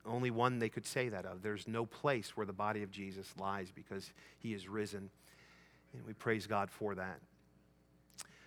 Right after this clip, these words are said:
But as I was in this place of En Gedi, En Gedi is this, uh,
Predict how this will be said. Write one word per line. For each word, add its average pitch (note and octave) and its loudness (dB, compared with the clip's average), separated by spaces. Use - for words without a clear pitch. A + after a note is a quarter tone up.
But C#3 12
as D3 12
I E3+ 12
was D3+ 6
in C#3+ 6
this B2+ 4
place B2 4
of G#2+ 0
En A2 2
Gedi, G2 6
En G2+ -6
Gedi A2 4
is G2 -4
this, G2+ -4
uh, F#2+ 2